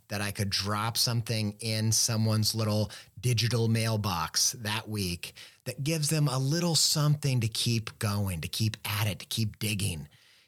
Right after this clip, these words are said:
You know, I spent a bunch of time just kinda struggling in the dark, fumbling <laughs> around, trying to find my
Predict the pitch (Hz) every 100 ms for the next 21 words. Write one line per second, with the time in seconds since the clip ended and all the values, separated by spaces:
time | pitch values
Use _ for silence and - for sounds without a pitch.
0 | - 110 110 123 139 151 147 - - 143
1 | 120 107 107 120 131 127 101 - 120 117
2 | 101 92 85 _ _ _ - 180 - 151
3 | 175 127 - - - 151 170 175 165 160
4 | 151 147 - _ _ _ _ 147 143 117
5 | 127 120 135 147 - - 131 143 151 143
6 | 127 127 101 120 135 - 120 127 139 139
7 | 135 120 - 113 113 123 117 98 - -
8 | - 101 110 104 120 120 104